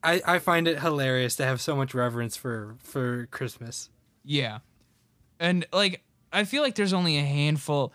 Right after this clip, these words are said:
Speaker 2: like, I feel like it's one of the only big, like, ca-, like, Christian holidays where we get that, like, reverence for it besides maybe Easter. And it's like, but, like, imagine,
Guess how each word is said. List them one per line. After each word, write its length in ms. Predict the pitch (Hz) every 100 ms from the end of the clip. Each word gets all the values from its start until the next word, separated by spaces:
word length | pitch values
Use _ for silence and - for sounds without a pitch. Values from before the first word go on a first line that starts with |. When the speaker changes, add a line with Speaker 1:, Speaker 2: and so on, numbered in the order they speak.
| - -
Speaker 2:
like, 120 | 160
I 80 | 165
feel 160 | 202
like 100 | 226
it's 140 | 202 185
one 140 | 175
of 60 | 165
the 100 | 151
only 240 | 156 147
big, 320 | 123 139 139 135
like, 220 | 117 107
ca-, 140 | - -
like, 220 | 127 101 _
Christian 380 | - 139 - 147
holidays 680 | 139 139 139 139 139 139 - _ _ -
where 160 | 127 127
we 120 | 127
get 360 | 120 123 - _ 110
that, 340 | 120 123 120
like, 340 | 113 113 101 - _ _ -
reverence 560 | 113 113 131 135 135
for 260 | - 143 147
it 100 | 135
besides 420 | 123 123 120 107
maybe 960 | 107 104 107 117 127 135 139 147 147 -
Easter. 680 | 151 156 - - 165 175 165 _ _ _ _
And 100 | 143
it's 140 | 151 165
like, 260 | 156 143 _ _ _ _ -
but, 180 | 165 185
like, 140 | 170 170
imagine, 480 | 185 185 202 180